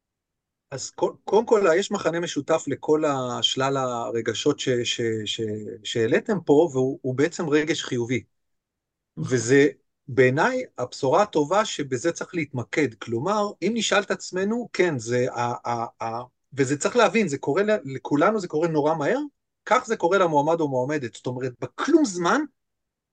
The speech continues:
Speaker 1: המוח מיד שואל את עצמו, ממש, איזה רגש להפעיל? יש מצב ש-, שבגלל, אגב, זה יכול להיות בגלל ניסיון קודם, זה יכול להיות בגלל מבנה אישיותי,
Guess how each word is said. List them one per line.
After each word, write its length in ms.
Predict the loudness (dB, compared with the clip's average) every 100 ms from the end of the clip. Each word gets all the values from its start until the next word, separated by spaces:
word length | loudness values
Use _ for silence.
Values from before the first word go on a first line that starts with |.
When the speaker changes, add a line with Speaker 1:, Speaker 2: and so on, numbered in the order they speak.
| _
Speaker 1:
המוח 300 | 4 4 4
מיד 200 | 4 2
שואל 240 | 4 4 4
את 140 | 2
עצמו, 420 | -4 -2 0 0 -2 _ -6
ממש, 500 | -2 -2 -2 -6 -14 _ _ _ _ _ 2
איזה 240 | 2 4
רגש 320 | 2 2 0 -2
להפעיל? 420 | -4 -2 0 0 -2 _ _ _ _ _ _ _ 0
יש 260 | 2 2
מצב 440 | 0 -2 0 0 0
ש-, 160 | -4 -2 -2 -2
שבגלל, 1040 | -4 -4 -2 -4 -8 _ -10 -4 0 2 2
אגב, 300 | 0 2 2
זה 100 | 0
יכול 200 | -2 -2
להיות 120 | -2
בגלל 180 | -2 -4
ניסיון 400 | -4 -6 -4 -4
קודם, 400 | -4 0 0 0
זה 80 | -4
יכול 180 | -2
להיות 120 | -2 -2
בגלל 160 | -2
מבנה 220 | -2 -4
אישיותי, 380 | -6 -6 0 0